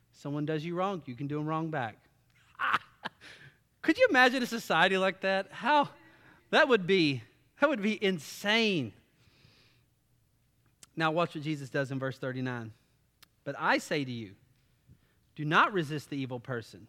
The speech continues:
But whoever slaps you on your right cheek, turn to him the other also." Now you might be going like, "Oh man, I don't like where this is going." So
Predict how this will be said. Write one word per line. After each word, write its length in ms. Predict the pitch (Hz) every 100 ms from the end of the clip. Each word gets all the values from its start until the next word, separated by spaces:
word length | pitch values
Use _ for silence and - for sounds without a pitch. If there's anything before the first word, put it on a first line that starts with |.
| _ _ _ _ _ _ _ _ _ _ _
But 80 | 156
whoever 200 | 185 165
slaps 540 | - - 196 277 -
you 120 | 220 180
on 100 | 165
your 120 | 151
right 280 | 139 147 151
cheek, 260 | - 156
turn 200 | - 160
to 60 | 160
him 120 | 175
the 140 | 156 151
other 180 | 160
also." 400 | 170 202 - 120 110 _ _ _ _ _ _ _ -
Now 80 |
you 80 | 156
might 160 | 190 208
be 80 | 180
going 220 | 165 151
like, 160 | 135 - -
"Oh 260 | 165 127
man, 340 | 117 151 123 104
I 120 | 143
don't 140 | 156
like 180 | 131 135
where 80 | 117
this 180 | 143 135
is 100 | 110
going." 340 | 113 110 104 - _ _ _ _ _ _ - _ _ - - _ _ _ _ _ - _ _ _ _ _ _ _ _
So 380 | - 226 214 185